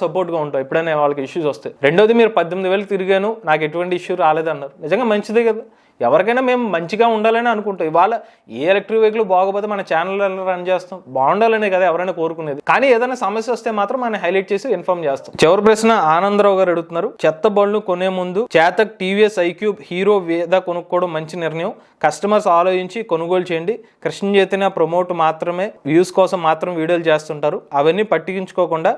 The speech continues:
బ్రాండెడ్ వెహికల్స్ మాత్రమే కొనుగోలు చేయాలని మనవి. ఫస్ట్ మీరు చెత్త బళ్ళు కాకుండా టీవీఎస్, బజాజ్ లేకపోతే బ్రాండెడ్ వెహికల్సే కొనుక్కోమని అంటున్నారు. మీరు నాన్ రే-, నాన్ బ్రాండెడ్ వెహికల్ కొనుక్కున్నా, బ్రాండెడ్ వెహికల్ కొనుక్కున్నా అది కస్టమర్స్ చాయిస్. అది మేము ఫస్ట్ నుంచి వీడియోస్ అదే చెప్తున్నాం. రెండోది,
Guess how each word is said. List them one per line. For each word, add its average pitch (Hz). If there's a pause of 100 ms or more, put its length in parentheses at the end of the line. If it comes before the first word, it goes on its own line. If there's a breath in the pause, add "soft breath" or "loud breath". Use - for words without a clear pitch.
బ్రాండెడ్ 185
వెహికల్స్ 180
మాత్రమే 175
కొనుగోలు 165
చేయాలని 156
మనవి. 139
ఫస్ట్ 165
మీరు 226 (140)
చెత్త 160 (100)
బళ్ళు 202 (100)
కాకుండా 185 (100)
టీవీఎస్, 180 (140)
బజాజ్ 165 (300)
లేకపోతే 147 (100)
బ్రాండెడ్ 165
వెహికల్సే 160
కొనుక్కోమని 156
అంటున్నారు. 135 (260)
మీరు 151 (120)
నాన్ 147
రే-, 175 (120)
నాన్ 143
బ్రాండెడ్ 165
వెహికల్ 151
కొనుక్కున్నా, 139 (180)
బ్రాండెడ్ 175
వెహికల్ 170
కొనుక్కున్నా 147 (100)
అది 220 (180)
కస్టమర్స్ 240
చాయిస్. 196
అది 165
మేము 180 (160)
ఫస్ట్ 156
నుంచి 208
వీడియోస్ 202
అదే 180
చెప్తున్నాం. 151 (360 soft breath)
రెండోది, 214